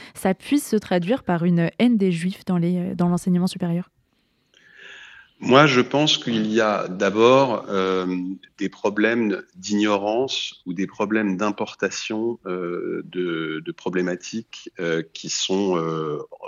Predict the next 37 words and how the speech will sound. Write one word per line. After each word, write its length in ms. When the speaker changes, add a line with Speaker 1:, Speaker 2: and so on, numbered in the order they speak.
Speaker 2:
en 120
dehors, 480
euh, 140
du 160
champ 240
de 100
l'université 800
ou 80
des 100
problématiques 600
de 80
l'université. 600
Donc, 200
je 100
pense 220
qu'une 160
université, 640
elle 160
doit 160
jouer 220
son 200
rôle 400
d'abord, 320
évidemment, 600
en 100
ayant 360
un 20
dispositif, 960
euh, 220
de 100
lutte 280
contre 240
les 60
discriminations 760
absolument 840
implacable 800
et 240